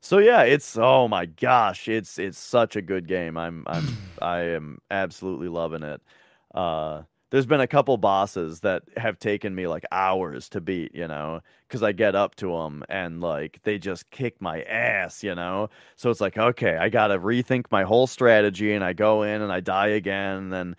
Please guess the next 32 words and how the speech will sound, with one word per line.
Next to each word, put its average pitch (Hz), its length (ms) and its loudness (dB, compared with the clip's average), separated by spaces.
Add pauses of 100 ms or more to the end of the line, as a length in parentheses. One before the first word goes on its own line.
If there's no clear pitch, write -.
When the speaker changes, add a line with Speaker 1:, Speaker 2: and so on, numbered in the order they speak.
(220)
Speaker 1:
"All 101 180 2
right, 82 240 0 (180)
uh, - 200 -18
maybe 120 380 0
if 123 100 -2
I 123 100 8
do 127 240 0
this," 107 400 2
and 104 80 -6
then 98 80 -4
I 98 120 0
die 101 240 2
again, 95 480 0
and 92 100 -8
then 95 100 -6
I'm 95 80 -6
like, 92 160 -4
"Okay, 101 260 -2
okay, 82 260 -4
okay, - 280 -8
I 123 200 2
need 156 180 2
better 120 240 4
demons," 85 460 -8
right? 90 260 -2 (240)
So - 160 -6
then 120 160 0
we 120 100 -2
go 117 200 6
do 113 180 -2
some 92 200 -6
fusion. 135 840 0